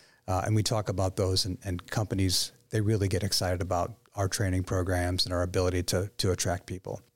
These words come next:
The business, so I mentioned the business climate, the, um, soft infrastructure, that kind of depends on what the industry is. So there's a very robust animal health industry in Missouri. Same thing with plant sciences and ag tech and geospatial and aerospace.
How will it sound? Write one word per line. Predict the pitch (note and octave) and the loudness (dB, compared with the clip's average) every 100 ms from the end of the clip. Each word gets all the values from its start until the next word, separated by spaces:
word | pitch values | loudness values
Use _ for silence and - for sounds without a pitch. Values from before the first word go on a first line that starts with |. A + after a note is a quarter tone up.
| - | -4
The | |
business, | G2 B2 A#2+ C3 - G#2 | 0 2 2 0 0 0
so | G#2+ | 2
I | |
mentioned | G#2 G#2 G#2 | 2 2 2
the | F#2 | 2
business | G#2 G2+ | 2 0
climate, | G2 G2+ F#2+ F#2+ | 0 0 0 -2
the, | G#2+ G2+ G2+ | 0 2 4
um, | G2 F#2 F#2+ - | 2 0 -2 -2
soft | - A#2 A#2 - - B2 - - | -2 0 -2 -2 -6 -6 -10 -12
infrastructure, | A2+ A2+ - G#2+ F2+ - E2+ F#2+ | -4 -2 0 0 0 -2 -2 -4
that | A2 G#2+ | -4 -4
kind | - A#2 | 0 0
of | F#2+ | 0
depends | F#2 G2+ F#2+ F2+ - - - - | 0 0 0 0 0 -2 -10 -2
on | G#2+ G2 | 0 2
what | F#2+ | 0
the | G2 | 2
industry | F#2 F#2+ - F2+ | 2 0 0 0
is. | F#2 | 0
So | - | 0
there's | G2 F#2+ | 2 2
a | G2 - | 2 0
very | G2 G#2 G#2+ G2+ | -2 0 2 2
robust | G2 G2+ G2 F#2 - | 2 0 2 0 0
animal | - G#2+ G#2 G2 | 0 0 2 2
health | G2+ F2 - - - _ _ _ _ _ | 2 0 -2 -10 -16 _ _ _ _ _
industry | A2+ F#2+ - F2 E2 G2 | 0 2 2 0 -2 -6
in | G#2+ | -8
Missouri. | G2 F#2 F#2 F2 | -4 0 0 0
Same | - - G2+ | -2 0 0
thing | G#2 | 0
with | G2 F2+ | -2 -4
plant | - G2 F#2+ | 0 0 2
sciences | - F#2+ F#2+ F2 F#2 | 0 0 -2 -2 0
and | G#2+ G2+ | 2 2
ag | F#2+ F#2+ | 2 2
tech | - F2 - - _ - - _ - | -2 -4 -6 -18 _ -20 -20 _ -4
and | G#2+ | 0
geospatial | G2 G#2 F#2+ - F#2+ F#2 F#2 F#2 | 2 2 2 2 0 2 2 2
and | G2 | 2
aerospace. | G2 G2 - - F#2+ - | 2 0 0 -2 -2 -4